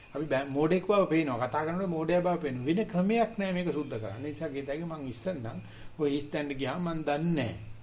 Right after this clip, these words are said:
දැන් දන්නවා හිස්තැන කියන්නේ කෙලෙස් නැති තත්වයක් කියලා හෝ හොඳ තත්වයක් කියලා හෝ දන්නවා. ඒකින් එළියට ආවට පස්සේ කෙලෙස් තිබුණත් කෙලෙස් ගානකුත් නැහැ. ඒවත් ඔය නිකන් පාවෙලා යනවා. ඉතින් අපි දන්නවනේ ඊට පස්සේ හිස්තැනට යන්න පුළුවන් කියලා.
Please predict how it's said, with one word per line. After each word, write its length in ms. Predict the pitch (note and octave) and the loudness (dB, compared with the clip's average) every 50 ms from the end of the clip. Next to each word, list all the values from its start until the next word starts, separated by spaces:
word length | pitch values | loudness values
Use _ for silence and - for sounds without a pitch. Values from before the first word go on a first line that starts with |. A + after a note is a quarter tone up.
| - - - - - - - - - - - - - - | -16 -18 -16 -14 -12 -12 -12 -14 -18 -18 -16 -16 -10 -4
දැන් 220 | - C3 C3+ D#3+ | -2 0 0 2
දන්නවා 320 | F3 F3 D3 C3 C3 D3 D3 | 2 2 0 0 0 -2 -2
හිස්තැන 380 | C#3 C3 - - D3+ C#3 B2+ | -2 -2 -2 -2 -2 -2 -2
කියන්නේ 200 | - B2+ C3 E3 | -2 -4 -4 -4
කෙලෙස් 360 | - - D3+ D#3+ F3 D#3+ - - | 0 2 4 4 4 4 2 0
නැති 260 | - D3 C#3 - B2 | -2 -4 -4 -4 -4
තත්වයක් 440 | - C3 A#2 G#2+ - - A2+ G#2+ - | -4 -4 -4 -4 -4 -4 -4 -4 -4
කියලා 280 | - A2+ A2 G#2 G#2 | -6 -6 -4 -4 -2
හෝ 560 | G2 A2 B2+ D3+ E3 D#3 D3+ D3+ D3 D3 - - - - - - | -2 0 0 2 2 4 4 4 2 0 -4 -8 -14 -14 -14 -10
හොඳ 240 | - - C3+ D3 D3 F3 | -4 0 2 4 4 4
තත්වයක් 520 | F3 E3+ D3+ C3+ - - - A#2+ A2+ A2 | 6 6 4 4 2 0 -2 -2 -2 -2
කියලා 260 | - - A#2+ A2 A2+ A#2+ | -4 -4 -2 -2 0 2
හෝ 140 | C#3+ D#3+ D3+ | 2 2 2
දන්නවා. 600 | C3+ B2 A#2+ B2 C#3 D#3 D3+ B2 F#2+ F#2 G2 - - - - - - - - - | 2 0 0 0 0 -2 -2 -2 -2 -4 -4 -6 -8 -10 -14 -16 -16 -14 -4 0
ඒකින් 400 | - F3+ F#3+ F3+ - G#3 G3 F#3 D3+ | 0 2 2 0 -2 -4 -4 -4 -4
එළියට 380 | D3+ D3 D3 D#3 F#3+ G3+ G3 A3 | -4 -2 0 2 0 2 2 2
ආවට 240 | A3+ A3+ A3+ A3+ | 2 2 2 2
පස්සේ 300 | A#3+ B3 A#3+ A#3 B3+ B3+ | 0 0 0 -2 -2 -4
කෙලෙස් 300 | A3+ - G#3 G#3+ A3 G#3+ | -2 0 4 4 4 4
තිබුණත් 360 | A3 - A#3+ C#4 C#4 C#4+ C#4+ - | 2 -2 -4 -2 -2 -2 -2 0
කෙලෙස් 280 | - A#3 A#3 B3 G#3 G#3+ | 0 2 2 2 2 2
ගානකුත් 540 | A3 A3+ A3+ A#3 A#3 A#3+ A#3 C#4 - - | 2 2 2 2 0 0 -2 -4 -2 -2
නැහැ. 260 | - D#3 F3 - - - - - - - | -2 -4 -4 -4 -8 -12 -12 -12 -10 -8
ඒවත් 440 | - D#3 C#3+ C3+ E3 G#3+ A3 - - | -6 -4 -2 -2 -2 -2 -2 -2 -2
ඔය 100 | A3 A#3 | -2 0
නිකන් 340 | C#4 C#4 C4 - C#4 C#4 C#4+ | -2 -4 -6 -6 -6 -6 -6
පාවෙලා 440 | - - B3+ C4+ D4 D#4 D4+ C#4+ C#4+ D#4+ | -6 -8 -6 -6 -6 -4 -2 -2 -2 -2
යනවා. 220 | D#4 D4+ B3+ E3 | -2 -4 -4 -6
ඉතින් 220 | C#3+ C#3 - C#3+ | -6 -8 -8 -8
අපි 160 | A2+ A2 - A#2 | -8 -6 -4 -2
දන්නවනේ 360 | G#2+ G#2+ A2+ D3 G3 A3+ A3 | -2 -2 -2 -2 -2 -2 -2
ඊට 140 | F#3 E3 E3+ | -2 -2 -2
පස්සේ 300 | F3+ E3+ - G#3 G3 F3 | -2 -2 -2 -4 -4 -2
හිස්තැනට 420 | D#3+ E3 - - G3+ F#3+ F3 C#3+ | -4 -4 -4 -2 -4 -2 -2 -4
යන්න 240 | C3 B2+ D3+ G3 A#3 | -4 -2 -2 -2 -2
පුළුවන් 300 | A3+ D4 D4 C4 B3+ A3+ | -2 -2 -2 -2 -2 -2
කියලා. 240 | - A#3 G#3+ G#3+ | -4 -4 -4 -6